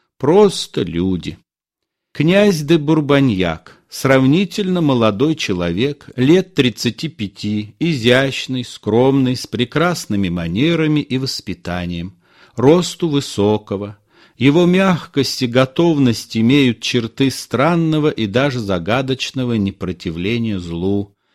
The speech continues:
безмолвной, почти фаталистической покорности. Зайчиков беззаветно влюблен в князя.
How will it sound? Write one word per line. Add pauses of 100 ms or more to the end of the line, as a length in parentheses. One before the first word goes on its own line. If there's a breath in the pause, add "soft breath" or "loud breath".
(140)
безмолвной, (240)
почти
фаталистической (220 soft breath)
покорности. (920)
Зайчиков (100)
беззаветно
влюблен
в
князя.